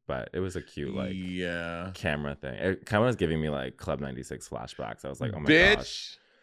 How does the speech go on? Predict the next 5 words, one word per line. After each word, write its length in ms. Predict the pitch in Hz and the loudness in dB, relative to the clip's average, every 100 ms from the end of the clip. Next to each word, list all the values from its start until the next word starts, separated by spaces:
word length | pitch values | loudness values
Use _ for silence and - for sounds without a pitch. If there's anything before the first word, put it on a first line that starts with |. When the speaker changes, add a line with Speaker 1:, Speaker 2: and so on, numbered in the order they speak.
| - - - | -20 0 6
Speaker 2:
Okay, 460 | 196 190 165 113 - - - - | 8 8 8 4 -2 -10 -12 -8
Naomi, 560 | 143 170 165 135 92 80 - | 0 4 4 4 2 0 0
I, 320 | 123 147 196 208 | 4 6 4 0
in 200 | 185 156 | -6 -4
my 440 | 143 143 180 202 | 2 4 4 0